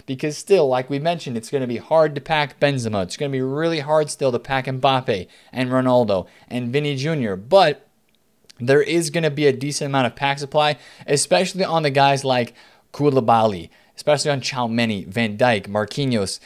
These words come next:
you know, those kind of lower tier, maybe some of your cards that are five hundred K, six hundred K or less in this team, those are the ones that you're gonna see the biggest price drops on. And some of your other cards in here too, like, I think Rafael Leao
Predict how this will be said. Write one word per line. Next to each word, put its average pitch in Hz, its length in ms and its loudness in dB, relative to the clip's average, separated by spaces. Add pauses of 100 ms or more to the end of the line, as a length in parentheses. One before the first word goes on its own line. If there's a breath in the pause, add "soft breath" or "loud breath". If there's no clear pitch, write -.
(200 loud breath)
you 123 80 -4
know, 120 140 2
those 135 300 4
kind 156 180 0
of 127 100 -2
lower 127 420 4
tier, 139 380 0
maybe 151 360 -4
some 156 220 -2
of 151 60 -2
your 135 100 0
cards 131 380 -2
that 120 100 -4
are 117 60 0
five 131 340 -4
hundred 131 220 -8
K, 127 340 -4 (260 loud breath)
six - 300 -8
hundred 139 180 -6
K 135 160 -2
or 117 220 0
less 117 440 -2 (260 loud breath)
in 139 180 -2
this 127 240 -2
team, 139 400 -6 (260 loud breath)
those 160 320 6
are 175 120 2
the 151 140 2
ones 143 300 0
that 135 100 0
you're 123 140 0
gonna 127 200 -4
see 127 120 -10
the 113 120 -2
biggest 120 380 -2
price 123 280 -2
drops 139 300 -2
on. 139 220 -4 (200 loud breath)
And 202 160 -4
some 381 160 -8
of 339 80 -6
your 233 100 0
other 233 180 2
cards 151 300 0
in 135 60 -4
here 120 140 -2
too, 135 220 -2
like, 104 220 0
I 180 120 2
think 196 200 -4
Rafael 135 480 0
Leao 131 500 0